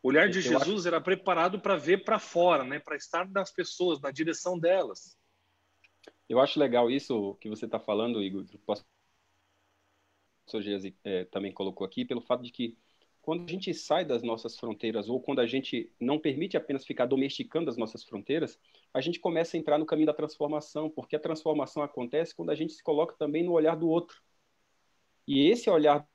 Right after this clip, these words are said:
Speaker 2: do outro é que faz a gente ser mais aberto e sensível pro olhar de Cristo em nós,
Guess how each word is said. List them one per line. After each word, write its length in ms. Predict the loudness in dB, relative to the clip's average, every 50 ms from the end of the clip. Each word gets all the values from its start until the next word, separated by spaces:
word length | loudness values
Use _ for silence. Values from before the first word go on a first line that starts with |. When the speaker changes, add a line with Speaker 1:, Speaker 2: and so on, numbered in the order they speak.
| _ _ -8
Speaker 2:
do 140 | -6 -2
outro 360 | 0 2 4 4 2 2 0 -4
é 40 |
que 120 | -4 -4 -4
faz 280 | 0 4 4 4 4
a 60 | 4 0
gente 200 | 0 -4 -4 -2
ser 140 | -2 -2
mais 240 | 0 0 -2 0 0
aberto 400 | 0 0 2 2 0 0 0 -4
e 60 | -8
sensível 720 | -8 -2 0 0 0 0 -2 -4 -4 -2 -2 0 0 -2 -2
pro 180 | -2 0 2
olhar 260 | 2 4 4 4 2 2
de 120 | -2 -4
Cristo 380 | -4 -2 -2 -2 -4 -6 -6 -4
em 60 | 0
nós, 460 | 2 2 2 0 -2 -10 -20 -20